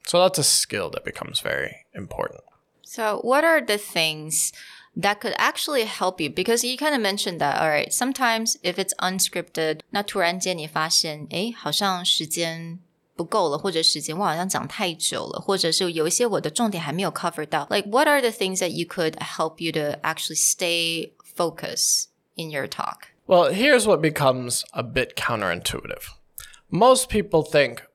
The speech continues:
Speaker 1: people who give a lot of unscripted speeches, who do it well, they're very good at free talking. But it's actually slightly the opposite.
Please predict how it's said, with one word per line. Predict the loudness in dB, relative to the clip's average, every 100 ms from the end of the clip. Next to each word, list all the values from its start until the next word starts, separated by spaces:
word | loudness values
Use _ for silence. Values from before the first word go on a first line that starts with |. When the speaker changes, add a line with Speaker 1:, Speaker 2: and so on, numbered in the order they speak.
| -4
Speaker 1:
people | -2 4 4
who | 4 -2 -2 -2
give | 0 2
a | 0
lot | 2 2 2
of | -2 -4 4
unscripted | 6 6 4 4 0 -2 -2 -2
speeches, | -2 -2 -4 -6 -6 -8 -10 0
who | 2
do | 2 2 4 4
it | 2
well, | 0 4 4 4 -8 -14 _ _ _ _
they're | -4
very | 4 4 6
good | 2
at | 0
free | -4 -2 -2 -2
talking. | -4 -6 -6 -8 -12 -20 _ _ _ _ 2
But | 2 2 -8 _ _ -10
it's | -2
actually | 0 2 4 4
slightly | 4 2 2 0 0 -8
the | -6 -4
opposite. | 0 -2 -2 -2 -4 -10 -18